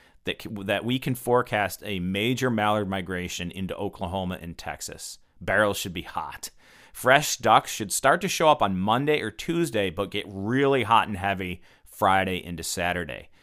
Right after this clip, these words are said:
If you're in Oklahoma, New Mexico, Texas,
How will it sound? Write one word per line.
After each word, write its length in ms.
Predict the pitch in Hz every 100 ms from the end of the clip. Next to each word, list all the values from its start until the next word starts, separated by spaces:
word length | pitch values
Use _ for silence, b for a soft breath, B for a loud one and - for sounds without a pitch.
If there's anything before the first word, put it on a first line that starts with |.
| b
If 160 | - 98
you're 220 | 110 147
in 100 | 139
Oklahoma, 640 | 139 139 131 117 123 127
New 100 | 110
Mexico, 640 | 98 110 123 120 120 113 110
Texas, 680 | - 110 - 113 107 -